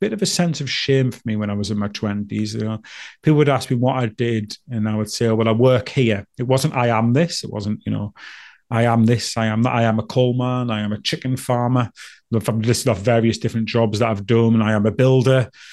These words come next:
I, uh, managed the bar of a lap dancing club, which was a job that I've done in the past. I worked at a hotel.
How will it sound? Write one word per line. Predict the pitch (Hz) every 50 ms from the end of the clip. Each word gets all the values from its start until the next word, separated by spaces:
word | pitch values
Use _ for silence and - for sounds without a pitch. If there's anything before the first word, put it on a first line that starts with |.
| - - - _ _ -
I, | 110 107 107 107 107
uh, | 107 107 107 107 110 113
managed | 113 117 120 123 120 107 - -
the | 120
bar | - 127 117 117 120 120
of | 107 117
a | 113
lap | 117 131 131 - -
dancing | - 123 123 120 - - 131 123 107
club, | - - 127 127 120 120
which | 127 127 -
was | 127 113 120
a |
job | 110 104 - 127 123 117 117
that | 123 -
I've | 135 113 113
done | 131 127 127
in | 123 123
the | 120
past. | 123 - 131 139 143 135 - - - -
I | 113
worked | 104 107 117 120 117 113 - -
at | 113
a | 117 107
hotel. | 92 120 120 123 107 - - 123 127 135 139 139 135